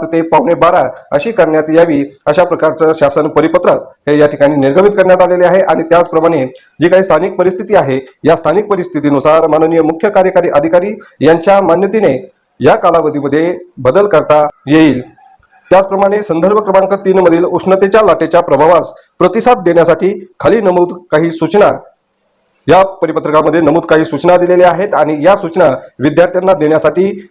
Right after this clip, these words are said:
आपल्या स्तरावरून सर्व शाळांना कळवण्यात यावं, अशा प्रकारेही या ठिकाणी सुचवण्यात आलेलं आहे. तर बघा, यामध्ये काय काय सूचना द्यायच्या आहेत, तर उन्हाळ्यामध्ये विद्यार्थ्यांनी मैदानी शारीरिक हालचाली टाळाव्यात, बाहेर मैदानात येऊ नये. त्याचप्रमाणे विद्यार्थ्यांना उष्णतेच्या लाटेपासून बचाव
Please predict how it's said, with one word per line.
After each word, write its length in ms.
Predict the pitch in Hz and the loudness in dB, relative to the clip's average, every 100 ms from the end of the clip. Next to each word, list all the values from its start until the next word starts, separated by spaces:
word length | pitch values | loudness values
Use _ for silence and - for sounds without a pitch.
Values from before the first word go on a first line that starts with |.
| - | -4
आपल्या 280 | 151 185 | -2 0
स्तरावरून 480 | 190 165 160 160 170 | 0 0 0 0 -4
सर्व 240 | - 175 180 | -2 0 0
शाळांना 400 | 175 151 160 165 160 - | 0 0 2 -2 -4 -2
कळवण्यात 400 | 151 170 226 220 | 2 2 2 2
यावं, 280 | 180 160 147 | 2 4 2
अशा 180 | 143 156 | 2 0
प्रकारेही 540 | 160 156 156 147 165 | 0 0 0 0 0
या 60 | 165 | 0
ठिकाणी 300 | 156 156 156 | 0 -2 -2
सुचवण्यात 400 | 151 156 170 175 | -2 0 2 2
आलेलं 200 | 170 175 | 2 2
आहे. 180 | 170 202 - - | 2 -2 -8 -4
तर 100 | 156 | 0
बघा, 200 | 170 190 156 - _ - | 2 2 -2 -4 _ 0
यामध्ये 320 | 165 185 180 | 0 2 0
काय 180 | 180 170 | 0 0
काय 160 | 180 | 0
सूचना 320 | 180 165 175 175 | -2 -2 -2 0
द्यायच्या 240 | 165 170 | 2 2
आहेत, 120 | 175 | 2
तर 100 | 185 | 0
उन्हाळ्यामध्ये 600 | 151 151 190 196 165 156 | 0 2 2 2 0 0
विद्यार्थ्यांनी 520 | 175 147 160 160 175 185 | 0 0 0 0 0 2
मैदानी 440 | 143 143 156 180 185 - | 2 2 2 0 -6 -14
शारीरिक 460 | - 139 151 185 240 | -4 -2 0 -2 0
हालचाली 360 | 185 180 175 170 | -2 0 -4 -2
टाळाव्यात, 460 | 160 147 185 139 - - - | 2 2 2 -2 -4 -14 -4
बाहेर 260 | 156 156 190 | -2 0 0
मैदानात 480 | 175 160 165 165 - | 0 0 2 0 -2
येऊ 260 | 151 143 170 | -4 0 2
नये. 180 | 185 180 175 - _ _ - | 4 2 -2 -12 _ _ -2
त्याचप्रमाणे 480 | 170 180 170 170 175 | 0 0 -2 -2 -2
विद्यार्थ्यांना 680 | 135 165 180 180 185 151 131 | 0 0 0 -2 -2 -2 -4
उष्णतेच्या 560 | 139 165 165 165 180 | -4 -2 -2 0 0
लाटेपासून 540 | 170 139 170 - 185 170 | 2 0 -2 -4 -4 -2
बचाव 280 | 139 202 | 0 0